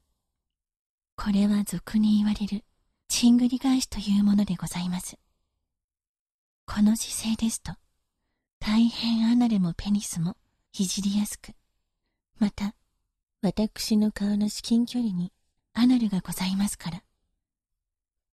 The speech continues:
いろいろと、都合がいいかとも思います。ん？ペニスはもう、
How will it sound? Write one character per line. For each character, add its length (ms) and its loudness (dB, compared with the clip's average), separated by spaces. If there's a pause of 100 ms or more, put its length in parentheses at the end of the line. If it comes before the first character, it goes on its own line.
(140)
い 60 6
ろ 120 4
い 100 2
ろ 120 0
と、 140 -10 (840)
都 180 -2
合 200 0
が 140 2
い 120 2
い 60 -2
か 120 -6
と 140 -2
も 140 0
思 160 0
い 60 0
ま 120 0
す。 200 -12 (1700)
ん？ 160 0 (1000)
ペ 160 -4
ニ 140 2
ス 200 -6
は 160 -2
も 280 -6
う、 40 -20